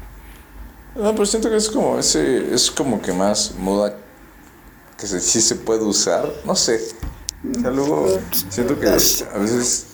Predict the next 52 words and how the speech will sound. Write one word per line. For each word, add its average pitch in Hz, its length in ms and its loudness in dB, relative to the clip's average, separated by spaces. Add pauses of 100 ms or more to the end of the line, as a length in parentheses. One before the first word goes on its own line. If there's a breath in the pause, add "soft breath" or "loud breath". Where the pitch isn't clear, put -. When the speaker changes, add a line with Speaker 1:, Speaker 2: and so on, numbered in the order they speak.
(340)
Speaker 1:
no 139 100 0
Speaker 2:
o 165 40 2
Speaker 1:
sé, - 100 2
Speaker 2:
sea, 160 160 6
sí, 254 240 4
pero 208 200 4
Speaker 1:
o - 60 2
sea, 254 120 6
en 262 40 4
Speaker 2:
siento 311 60 4
que 285 100 4
Speaker 1:
cuanto 190 80 2
Speaker 2:
también 233 300 4
Speaker 1:
al - 60 6
Speaker 2:
ese 208 40 6
es 175 120 0
el 175 60 0
Speaker 1:
fashion, 175 120 4
Speaker 2:
pedo, 165 120 6
Speaker 1:
ya 139 60 2
Speaker 2:
güey, 139 100 4
o 135 40 4
Speaker 1:
no 156 80 4
Speaker 2:
sea, 156 80 2
Speaker 1:
tengo 113 260 0
idea. 71 360 0 (540)
Speaker 2:
o 160 80 0
sea, 160 140 2
Forever 170 340 4
twenty-one 175 540 4
te 165 80 2
venden 175 220 4
un 175 100 2
pantalón, 160 720 4 (180)
no, 156 140 4
deslavado, 151 960 4 (120)
eh, 139 500 2 (180)
con 143 540 2 (400)
agujeros 151 380 2
en, 135 360 4
en 139 140 4
las 135 140 4
rodillas, 160 540 2
que 151 120 0
se 156 120 4
ve 185 220 4 (400)
Speaker 1:
Ujú. 208 60 -4
Speaker 2:
normal, 202 640 4
se 185 100 2
ve 180 60 4
bien 190 200 4
X. 190 220 0